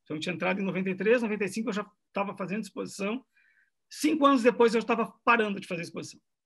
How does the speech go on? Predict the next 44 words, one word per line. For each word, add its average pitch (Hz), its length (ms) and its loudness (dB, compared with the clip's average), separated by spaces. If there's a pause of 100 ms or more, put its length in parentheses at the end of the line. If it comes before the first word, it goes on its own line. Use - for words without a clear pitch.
(160)
sabe? 160 460 -2
<laughs> 139 100 -6
Por, 196 220 -2
por, 185 280 -4
por 208 220 0
um, 220 240 0
por 220 180 -2
um 247 120 2
momento 240 320 2
de 196 100 -2
crise 214 380 0
também. 143 280 -6 (380)
Porque 208 220 4
aí, 254 60 6
o 254 40 0
que 285 140 0
que 247 60 0
aconteceu? 254 440 -2
Aí 220 80 6
eu - 80 0
comecei 277 320 0
a, 269 120 4
a, 233 480 0
a - 20 2
mostrar 226 440 0 (120)
o - 40 -20
trabalho. 170 380 0 (380)
Comecei 262 400 6
a, 269 60 6
a 214 180 2
viajar 226 640 4
também. 165 440 2
Uma, 156 220 -2 (160)
sabe, 185 180 -2
eu 156 60 0
nunca 247 160 -2
tinha 202 180 -2
nem 202 160 0
saído 190 480 -4
de 139 80 -10
Porto 151 240 -10
Alegre 165 420 -2 (720)
direito, 156 560 0
sabe? 170 400 -2